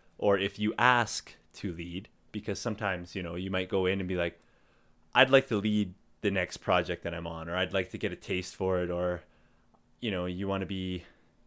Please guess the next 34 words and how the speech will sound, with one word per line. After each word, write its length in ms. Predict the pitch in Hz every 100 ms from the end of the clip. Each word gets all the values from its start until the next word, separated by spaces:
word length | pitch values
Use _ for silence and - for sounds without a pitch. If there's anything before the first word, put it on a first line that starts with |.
| _ _ _
in 300 | 117 117 110
more 240 | 104 104 107
of 80 | 98
a 60 |
leadership 460 | 95 104 104 120 107
role, 360 | 113 127 151 - - _ _ -
you're 140 | 123 120
more 260 | 131 160 151
than 160 | 120
welcome 340 | 101 104 98 85
to 80 |
talk 280 | 87 101 95
to 60 | -
your 100 | 92
producer, 600 | - 95 95 - 85 85 - _ _
and 440 | 98 95 90 90 90
they'll 180 | 101 95
help 280 | 98 98 98
you. 260 | 87 87 -
Usually 400 | 120 156 127 107
they'll 140 | 92 90
help 220 | 95 92
you 300 | 92 87 87 - _ _ _ _
take 200 | - 110
steps 540 | - 117 95 - - - _ -
to, 380 | 110 95 90 90
to 140 | 113
get 180 | 104 104
to 80 | 104
that 200 | 101 98
point 320 | 104 107 113
in 160 | 113 101
your 120 | 101
career. 500 | 107 113 107 117 135